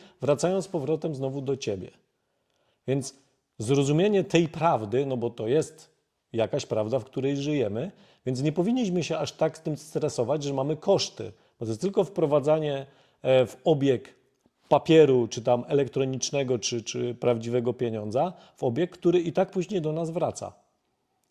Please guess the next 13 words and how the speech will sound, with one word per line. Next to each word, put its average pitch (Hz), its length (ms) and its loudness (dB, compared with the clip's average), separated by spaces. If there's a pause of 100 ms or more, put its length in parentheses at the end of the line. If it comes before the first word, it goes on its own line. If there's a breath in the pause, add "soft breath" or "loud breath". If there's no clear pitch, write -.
Sztuką 214 560 2
jest 143 380 -4
tak 175 220 4
ułożyć 143 360 0
biznes, 117 560 -4 (380 soft breath)
żeby, 131 440 4 (320 soft breath)
e, 131 260 4 (120)
inwestować 175 1200 2 (440)
w 117 120 -2
różnego 185 560 2
rodzaju 147 400 -2
narzędzia, 127 600 -2 (160)
które, 202 420 2